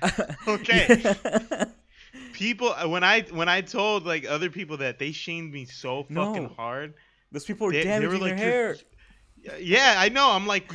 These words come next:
Speaker 2: "Watch, you're gonna get fucking bald when you're forty, bitch."
Speaker 1: <laughs>
Speaker 2: But, uh, it's horrible for your fucking hair if you constantly shampoo it, 'cause you're, you're just stripping. Oh, especially if you use, like, like, really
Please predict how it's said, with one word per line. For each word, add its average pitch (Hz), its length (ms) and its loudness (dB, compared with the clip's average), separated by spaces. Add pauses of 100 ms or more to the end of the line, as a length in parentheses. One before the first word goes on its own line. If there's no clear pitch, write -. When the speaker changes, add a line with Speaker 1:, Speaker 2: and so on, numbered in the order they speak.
(180)
Speaker 2:
"Watch, 240 400 0
you're 196 80 -10
gonna 247 140 -2
get 226 260 -2
fucking 262 360 0
bald 247 380 8
when 214 100 -4
you're 196 100 -6
forty, 220 400 0
bitch." 185 300 2
Speaker 1:
<laughs> 220 1080 -6 (760)
Speaker 2:
But, 156 140 -10
uh, 170 100 -8 (100)
it's 185 220 0
horrible 220 580 6
for 208 180 -6
your 202 140 -4
fucking 208 340 -4
hair 208 320 -2
if 147 140 -12
you 165 160 -12 (240)
constantly 175 600 -8
shampoo 165 420 -8
it, 131 140 -10
'cause 143 180 -10
you're, 139 180 -8 (400)
you're 139 100 -12
just 170 220 -8
stripping. 175 540 -10
Oh, 175 200 0
especially 214 520 -6
if - 140 -10
you 156 80 -14
use, 156 300 -10
like, 123 340 -6 (640)
like, 123 240 -8
really 135 760 -6